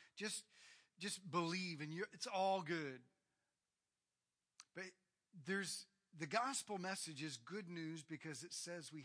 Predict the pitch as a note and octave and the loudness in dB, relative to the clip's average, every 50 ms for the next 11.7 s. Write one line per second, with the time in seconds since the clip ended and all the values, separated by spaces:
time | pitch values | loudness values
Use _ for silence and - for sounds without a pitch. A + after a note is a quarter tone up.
0 | A#2+ C#3+ D3+ D#3+ D3+ D3 C#3+ - - C#3+ C3 B2 A#2+ D3 C#3+ B2+ C3 B2 A#2+ A#2 | -8 -6 -6 -6 -6 -8 -10 -14 -12 -14 -12 -12 -12 -12 -12 -12 -14 -18 -18 -20
1 | - _ _ _ _ _ _ _ _ _ - D#3 - - - F#3 E3 B2+ D3 E3 | -20 _ _ _ _ _ _ _ _ _ -6 -4 -4 -2 -2 -2 -4 -4 -6 -6
2 | D#3+ C3+ B2+ - E3+ F3 F3 D#3+ E3+ D3+ C#3+ D3 C#3 C3 B2+ C#3+ D3 C#3+ C3+ C3 | -6 -4 -4 -2 0 0 0 0 -2 -4 -4 -6 -6 -6 -6 -6 -6 -6 -6 -8
3 | C3 C3 B2+ - _ - - - - _ _ - F#3 F3 F3 F3+ E3 - - - | -12 -14 -16 -20 _ -20 -20 -20 -20 _ _ -2 0 2 2 0 -2 -2 2 6
4 | F#3+ G#3 G#3+ A3 G#3 - - F#3 D3+ - - - - - - - - D3+ D#3+ D#3 | 8 8 8 6 2 -6 -10 -8 -6 -4 -4 -4 -4 -6 -8 -8 -4 -2 -2 -2
5 | D3+ F3 F3+ F3 F3+ F3+ D#3+ C#3 D#3+ E3+ D#3 C#3+ D3+ D3+ - - - - G3+ F#3+ | -2 -2 -2 -2 -2 -2 -4 -4 -6 -6 -4 -4 -4 -4 -4 -4 -4 -4 -4 -4
6 | E3+ D3+ D#3 D#3 E3+ A3 A#3+ F#3+ E3+ D#3 C#3+ C#3 A#2+ C#3+ C#3+ B2+ B2+ C#3 C3+ C3 | -6 -6 -6 -6 -6 -8 -8 -10 -10 -12 -12 -12 -12 -12 -12 -12 -12 -14 -14 -14
7 | C#3+ C#3+ - - - - - _ _ _ _ _ _ _ _ - E3 - - A3+ | -16 -16 -14 -14 -12 -14 -14 _ _ _ _ _ _ _ _ -12 -8 -6 -4 -2
8 | B3 A#3 - - D#3 D#3 D#3+ D#3 D3+ C3+ - - - - - - D#3 D3 C#3 C3 | -2 -2 -2 -2 0 2 4 4 2 2 0 -6 -4 -4 -2 -2 -2 -4 -8 -8
9 | C#3+ E3 E3 E3 E3 E3+ F#3+ A3+ A#3 F3+ - - - _ _ _ _ _ _ _ | -8 -10 -8 -8 -8 -8 -8 -8 -8 -10 -14 -16 -20 _ _ _ _ _ _ _
10 | _ _ _ _ _ - D#3+ D3 - - - F3+ F#3+ - - - F#3 F3 - - | _ _ _ _ _ -12 -10 -10 -6 -2 -2 -2 -2 -2 -4 -8 -8 -8 -6 -2
11 | F3+ F3 E3+ - - - - F#3 F3 F3+ F#3 F#3+ F#3+ F#3+ | -2 -2 -2 -2 -4 -2 -2 -2 -2 -4 -4 -6 -8 -10